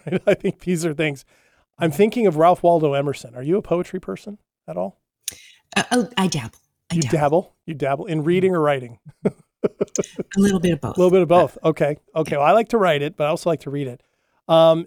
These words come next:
Speaker 1: and Ralph Waldo Emerson, of course, the great transcendentalist poet of the nineteenth century, he, he said once, and this is what came to mind when you brought this up, "In the morning, a man walks with his whole body. In the evening, only with his legs."
Speaker 2: Mm-hmm.
Speaker 1: <laughs>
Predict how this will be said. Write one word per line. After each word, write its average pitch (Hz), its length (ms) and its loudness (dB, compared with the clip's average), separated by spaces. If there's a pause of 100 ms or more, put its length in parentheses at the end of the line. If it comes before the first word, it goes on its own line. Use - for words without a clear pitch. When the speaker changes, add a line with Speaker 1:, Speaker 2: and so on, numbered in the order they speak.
Speaker 1:
and 170 300 2
Ralph 180 240 4
Waldo 170 220 4
Emerson, 160 300 0
of 135 80 -10
course, 147 220 -2
the 139 80 -14
great 151 260 -2
transcendentalist 139 880 -6 (720)
poet 147 240 2
of 131 60 -6
the 135 60 -10
nineteenth 135 360 -10
century, 135 360 -8
he, 170 460 -4
he - 280 -6
said 156 420 2
once, 135 280 -6
and 151 80 -10
this - 140 -8
is 139 60 -10
what 143 120 -8
came 143 180 -8
to 127 60 -14
mind 135 220 -2
when 131 60 -14
you 131 60 -18
brought 131 200 -6
this - 180 -16
up, 135 300 -6 (420)
"In 196 140 4
the 180 60 6
morning, 220 360 4
a 180 40 4
man 175 280 4
walks 156 360 2
with 156 140 -2
his 147 160 -4
whole 147 220 0
body. 131 480 -4 (360)
In 156 100 -2
the 165 200 -4
evening, 180 380 0
only 165 300 2
with 147 180 0
his 131 160 -6
legs." 127 420 -10 (1300)
Speaker 2:
Mm-hmm. 139 400 -2
Speaker 1:
<laughs> 123 80 -2